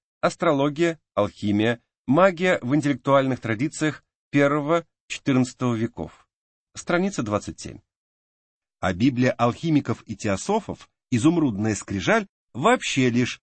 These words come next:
в средневековый период. Герметизм представляет собой страницу не столько в египетской религии,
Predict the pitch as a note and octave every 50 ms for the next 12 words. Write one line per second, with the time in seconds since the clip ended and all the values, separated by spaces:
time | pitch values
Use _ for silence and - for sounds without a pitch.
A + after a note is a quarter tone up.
0 | _ _ _ - - D3+ D3 C3 B2+ A#2+ G#2 G#2 - - - A#2+ C3+ D#3 D3+ -
1 | - A#2 F2 D#2 D2 C2 - _ _ - _ _ _ _ _ _ _ _ _ _
2 | _ _ _ _ _ _ C#3 B2+ D3 D3 D3+ D#3+ D3+ - F3 E3 D#3 D3+ - D3+
3 | D3 - - D#3 C#3+ D3+ D#3 C3+ - D3 C#3 D3 C#3+ - - C#3 C#3+ D#3 D#3 C#3+
4 | - D3 D3+ C#3+ - - E3+ E3 C#3 - G#2+ F2 G2 A#2 A#2 A2 C#3+ C#3+ - A#2+
5 | - - - A2+ G#2 G#2 G2+ A#2+ F3 G3+ F3 C3 F#2 E2+ D2+ -